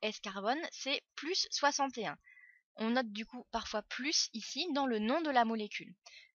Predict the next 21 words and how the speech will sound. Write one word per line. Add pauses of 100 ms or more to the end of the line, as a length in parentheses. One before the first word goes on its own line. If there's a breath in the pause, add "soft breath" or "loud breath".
(100)
Sachant
qu'on
a
plus,
ça
veut
dire
que
notre
molécule
ici,
elle
est
dextrogire. (140)
On
va
avoir
un
angle
de
rotation